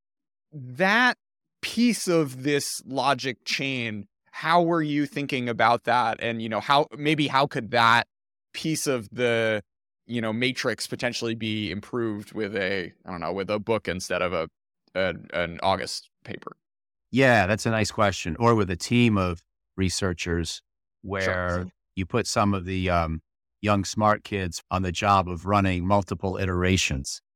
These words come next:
Speaker 2: And, uh, and then you sort of, you know, tabulate how many victories and how many defeats. You're right, I did not do that. And it's probably because I'm a very lazy person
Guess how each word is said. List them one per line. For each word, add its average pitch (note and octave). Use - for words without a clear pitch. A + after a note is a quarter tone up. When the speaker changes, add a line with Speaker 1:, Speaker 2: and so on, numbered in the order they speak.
Speaker 2:
And, F2
uh, E2+
and F2+
then F#2
you F2
sort F#2
of, D#2+
you F#2+
know, D#2+
tabulate F2+
how G#2
many G2
victories F2+
and E2
how F#2
many E2
defeats. D#2
You're G#2+
right, C3
I A#2
did G#2
not A#2
do F#2
that. D2+
And F#2
it's -
probably G#2
because F#2
I'm E2+
a D#2+
very F2+
lazy F2+
person D#2